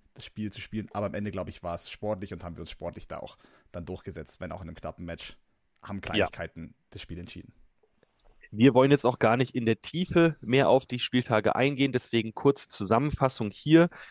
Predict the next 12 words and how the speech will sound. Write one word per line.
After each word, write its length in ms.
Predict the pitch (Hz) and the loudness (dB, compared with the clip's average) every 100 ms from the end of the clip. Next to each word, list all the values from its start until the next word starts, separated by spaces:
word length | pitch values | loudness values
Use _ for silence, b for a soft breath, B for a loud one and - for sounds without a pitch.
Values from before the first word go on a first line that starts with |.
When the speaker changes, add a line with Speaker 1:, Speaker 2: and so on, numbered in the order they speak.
| B | B
Speaker 2:
Wie 100 | - | 0
gesagt, 400 | 117 104 110 - | 2 4 4 2
Munich 300 | 107 113 120 | -2 0 0
Spatzen 340 | - 107 - 101 | 0 -2 -2 -6
zwei, 480 | - - 98 113 - | -4 2 4 4 2
unser 260 | 113 110 | 2 0
Team, 380 | - 110 110 98 | 2 0 0 -4
wir 160 | 101 107 | 0 0
gewinnen 320 | 98 101 104 | 2 0 0
vier 280 | 98 - 113 | -2 2 2
Spiele. 500 | - 123 143 151 156 B B _ | 0 2 6 8 6 B B _
Ähm, 380 | - 107 107 107 | 0 2 2 -2